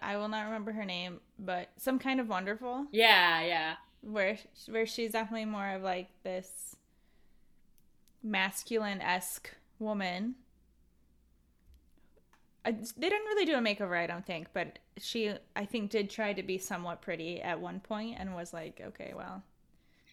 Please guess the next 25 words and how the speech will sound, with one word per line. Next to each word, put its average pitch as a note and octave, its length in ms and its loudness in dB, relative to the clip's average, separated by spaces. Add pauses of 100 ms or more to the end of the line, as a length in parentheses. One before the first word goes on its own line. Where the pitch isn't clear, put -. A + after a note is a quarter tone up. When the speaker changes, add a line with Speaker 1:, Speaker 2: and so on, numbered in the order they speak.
(220)
Speaker 1:
this G#3+ 280 -6 (140)
isn't G3 240 -2
working F3 380 -6
for F#3 160 -4
me F3 400 -6
as G3 100 -12
a - 60 -12
person." F3 500 -10 (300)
Speaker 2:
Yeah. D#3+ 360 -4 (680)
She's F3+ 240 -12
like, F3+ 180 -6
"This B3+ 180 0
is C#4 140 -2
stupid." G#3 580 0 (580)
<laughs> - 40 -6 (1800)
Speaker 1:
Right, G#3+ 220 2
like, F#3+ 320 -2
lip B3 220 2
gloss A3+ 260 6
isn't A#3 220 0
gonna A3+ 200 0
change A3 460 2
my G3 200 2
whole F#3+ 460 -2 (1000)
demeanor. G3+ 680 -2